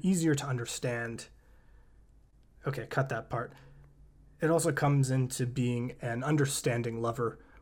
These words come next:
with your partner, because it, once you're comfortable with yourself and your sexuality, then you'll be able to open up to somebody else. If you know what makes you tick, then when Ajax asks you and goes, "Do you like that?" then you can say,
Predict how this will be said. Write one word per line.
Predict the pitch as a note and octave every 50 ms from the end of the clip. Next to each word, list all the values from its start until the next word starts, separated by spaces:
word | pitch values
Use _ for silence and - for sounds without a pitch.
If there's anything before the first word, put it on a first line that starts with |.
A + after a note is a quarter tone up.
| - -
with | C#3 C3 C3
your | A#2
partner, | - - B2 A#2+ B2 - D3+ A#2+ A#2 - - - - - - - - - -
because | - C#3 C#3 C#3 C3 C#3+
it, | C#3+ D3 C#3
once | C#3+ F3 F#3 - -
you're | D#3+ D#3 D#3+
comfortable | D3+ - - D3 C#3 C#3 D3 C#3+ C#3+ C3+
with | C3+ C3
yourself | B2+ B2 - - D3 C3+ B2+ -
and | C#3 B2+
your | A#2+
sexuality, | - - C3+ A#2 - - C3+ B2 A#2+ A#2+ A#2+ A#2+ B2
then | A#2+ A2+ B2+ B2+ B2+
you'll | C3 C3 B2
be | B2+ B2+ B2 B2
able | A#2+ B2 A#2
to | - D3+
open | D3 C3+ C#3 - A#2+
up | B2 -
to | - -
somebody | - - C#3 B2 A#2+ A#2+ A#2+
else. | B2+ C3+ C3+ C3+ - - - - - - - - - - - - -
If | C#3 C#3
you | C#3+ D#3+ E3 D#3+
know | D3+ C#3+ C3+ C3 C3
what | B2+ B2 B2+ C3 C3+
makes | C3 C3 B2 - - - - - - -
you | - D#3+ E3 F#3 F3
tick, | - - C#3+ C3+ C3+ - - - - - - - - - -
then | D3 C3 C3+ C3 C3
when | C3 C3+
Ajax | C3+ C3 B2+ C3 B2+ A#2+ A#2+ A#2 - - - - - - - - - - -
asks | C3 B2 B2 - - - - - -
you | C3 B2 B2
and | B2+ C3
goes, | A#2+ B2 A#2 A#2 A#2 - -
"Do | -
you | C3 B2
like | B2+ C3 C3 C3 -
that?" | C3+ B2 B2 B2 -
then | C3 A#2+
you | A#2+ A#2+
can | A#2+ - C#3 B2
say, | - - - B2+ A#2+ A#2+ A#2 A#2 -